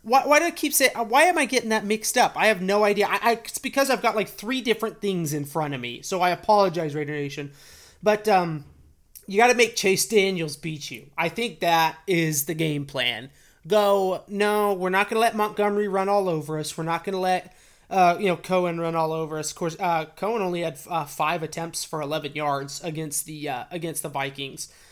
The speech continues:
So Montgomery's obviously taken over the bulk of, uh, bulk of production there. But you shut him down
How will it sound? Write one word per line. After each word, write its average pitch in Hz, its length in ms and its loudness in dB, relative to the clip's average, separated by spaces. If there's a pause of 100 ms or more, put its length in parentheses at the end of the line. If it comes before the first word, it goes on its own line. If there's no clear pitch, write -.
(140)
So 180 220 0
Montgomery's 170 600 -2
obviously 156 340 -4
taken 160 360 -8
over 143 160 -6
the 143 120 -8
bulk 143 340 -8
of, 143 240 -12
uh, 135 200 -8 (360)
bulk 156 320 -4
of 156 140 -10
production 156 440 -6
there. 151 220 -6
But 147 200 -10
you 180 180 -8
shut - 440 0
him 208 280 0
down 196 480 0